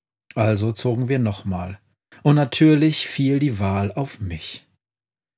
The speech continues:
Mir fehlte leider die Fantasie, um eine ähnlich gute Ausrede wie Daniels Vater zu finden,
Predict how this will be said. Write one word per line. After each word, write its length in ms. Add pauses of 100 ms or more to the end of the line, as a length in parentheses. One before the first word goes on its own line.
(420)
Mir 280
fehlte 400
leider 300
die 120
Fantasie, 680 (240)
um 120
eine 200
ähnlich 400
gute 280
Ausrede 580
wie 80
Daniels 440
Vater 380
zu 160
finden, 560